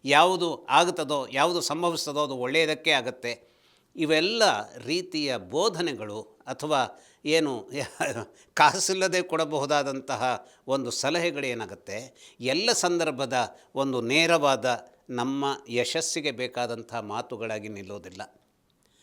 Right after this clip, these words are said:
ಗ್ರಹಗಳ ಸಂಬಂಧವಾದಂತಹ ಒಂದು, ಆ, ಗಟ್ಟಿತನ ನಮಗೆ ಒದಗದೆ ಹೋದಾಗ ಯಾವ ಮಾತುಗಳಿಗೂ ಅರ್ಥವಿರೋದಿಲ್ಲ. ನಾವು ಕೇಳಿಸಿಕೊಂಡ ಮಾತುಗಳಿಗೂ ಅರ್ಥ ಇರೋದಿಲ್ಲ, ನಾವು ಆಡುವ ಮಾತುಗಳಿಗೂ ಅರ್ಥ ಇರೋದಿಲ್ಲ.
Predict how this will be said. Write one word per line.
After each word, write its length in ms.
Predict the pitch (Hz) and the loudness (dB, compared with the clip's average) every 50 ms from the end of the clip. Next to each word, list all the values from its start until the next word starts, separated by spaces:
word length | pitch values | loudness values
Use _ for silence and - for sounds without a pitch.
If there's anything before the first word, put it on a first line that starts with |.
| _ - _ _ - | _ -20 _ _ -8
ಗ್ರಹಗಳ 500 | - 123 120 117 120 135 135 135 143 143 | -4 -2 0 0 0 0 0 0 0 -2
ಸಂಬಂಧವಾದಂತಹ 1300 | 135 - - 117 123 135 139 135 127 131 127 127 123 117 123 120 117 - 107 104 113 123 123 123 113 - - - | -2 -4 -4 -6 -6 -6 -6 -4 -4 -2 -2 -2 -2 -2 -4 -8 -10 -10 -10 -6 -2 -2 -2 -2 -4 -6 -12 -10
ಒಂದು, 560 | 110 113 123 120 117 107 113 104 101 101 _ _ _ _ _ - | -6 -6 -4 -4 -6 -8 -10 -10 -12 -14 _ _ _ _ _ -4
ಆ, 340 | 131 123 120 120 - - - _ _ _ _ _ _ _ _ _ - - _ _ - - - _ _ - - - - | -2 -2 -2 -2 -6 -10 -18 _ _ _ _ _ _ _ _ _ -20 -20 _ _ -20 -20 -20 _ _ -20 -20 -18 -14
ಗಟ್ಟಿತನ 600 | 139 117 143 156 151 - - - - 147 127 131 120 101 85 - - - | -4 0 0 0 0 0 -4 -2 -2 -2 -2 -2 -2 -4 -6 -10 -12 -8
ನಮಗೆ 260 | 123 127 139 143 127 | -6 -6 -4 -4 -4
ಒದಗದೆ 420 | 127 110 120 120 156 160 180 175 165 | -4 -4 -4 -4 -4 -4 -2 -2 -2
ಹೋದಾಗ 400 | 139 123 127 - 127 117 101 117 107 92 - - _ _ _ _ _ _ - | -2 -4 -4 -4 -4 -4 -2 -4 -4 -6 -6 -10 _ _ _ _ _ _ -4
ಯಾವ 420 | 123 120 123 123 143 170 175 185 | 0 4 6 6 6 6 6 4
ಮಾತುಗಳಿಗೂ 720 | 156 131 123 131 156 - - 254 143 156 156 160 156 170 185 | 2 4 2 2 2 2 0 -4 -4 -2 -4 -4 -4 -4 -2
ಅರ್ಥವಿರೋದಿಲ್ಲ. 1040 | 170 135 - - - - 123 110 107 98 104 98 - 98 87 95 104 - _ _ _ - | -2 -2 -4 -6 -12 -14 -12 -12 -12 -12 -12 -14 -14 -14 -12 -12 -12 -12 _ _ _ -8
ನಾವು 300 | 104 110 120 127 127 117 | -4 -4 -2 -2 -4 -6
ಕೇಳಿಸಿಕೊಂಡ 640 | - - 123 131 147 147 - - 143 - 147 143 139 | -8 -8 -6 -6 -4 -4 -6 -6 -6 -6 -6 -6 -4
ಮಾತುಗಳಿಗೂ 720 | 135 131 117 120 123 - 143 113 123 123 127 123 147 170 | -4 -4 -4 -4 -4 -6 -6 -4 -4 -4 -4 -4 -2 0
ಅರ್ಥ 280 | 160 131 - - - - | 0 0 -2 -4 -10 -12
ಇರೋದಿಲ್ಲ, 440 | 131 127 113 113 107 95 95 98 101 101 - - - - - - - | -12 -12 -12 -12 -14 -14 -12 -10 -10 -10 -10 -14 -20 -20 -20 -14 0
ನಾವು 260 | 127 135 151 180 185 | 4 6 8 8 8
ಆಡುವ 320 | 175 170 180 185 196 196 185 | 8 8 8 8 6 2 2
ಮಾತುಗಳಿಗೂ 580 | 175 160 151 147 - 139 123 123 123 127 156 | 0 0 -2 -2 -4 -6 -8 -8 -8 -8 -8
ಅರ್ಥ 320 | 165 147 120 120 - - - | -8 -10 -10 -12 -12 -12 -12
ಇರೋದಿಲ್ಲ. 600 | 101 92 90 90 80 92 85 87 95 - - _ | -10 -10 -12 -14 -16 -16 -14 -14 -14 -14 -16 _